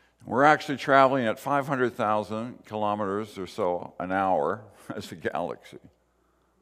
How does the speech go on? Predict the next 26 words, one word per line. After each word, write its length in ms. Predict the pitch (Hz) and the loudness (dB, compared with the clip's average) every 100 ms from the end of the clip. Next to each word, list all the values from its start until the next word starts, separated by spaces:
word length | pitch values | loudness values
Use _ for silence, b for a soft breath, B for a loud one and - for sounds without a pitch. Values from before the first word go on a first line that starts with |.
| _ _ _ _ _ _ _ _ _ _ _ _ _ | _ _ _ _ _ _ _ _ _ _ _ _ _
It 60 | _ | _
takes 240 | 123 104 | -4 -4
two 180 | - 151 | -4 0
hundred 260 | 156 135 120 | 2 2 -2
and 100 | 107 | -4
fifty 300 | 127 - 78 | -6 -8 -10
million 640 | 104 107 139 143 123 127 101 | -4 2 4 4 2 -2 -4
years 520 | 101 90 78 90 - | -4 -2 -4 -6 -10
to 120 | - | -10
make 240 | 90 90 92 | -6 -6 -4
one 240 | 92 87 | -4 -4
rotation. 560 | 85 78 85 80 - - _ _ _ _ _ _ _ _ _ b b b b b b b b b b b _ | -8 -8 -10 -10 -14 -20 _ _ _ _ _ _ _ _ _ b b b b b b b b b b b _
On 100 | - | -4
my 160 | 113 131 | 2 4
blog 400 | 123 151 156 151 | 8 10 12 10
last 360 | 117 104 110 - | 10 8 6 0
week, 220 | 113 123 | 0 4
I 60 | |
was 160 | 110 113 | 2 2
talking 360 | 143 139 135 117 | 2 2 2 2
about 240 | 113 113 | 2 4
God 300 | 131 139 143 | 8 8 8
as 120 | 123 | 4
a 60 | 120 | -2
patient 580 | - 156 156 - 135 117 | -2 0 0 -2 -4 2
God. 360 | 120 98 67 | 4 4 0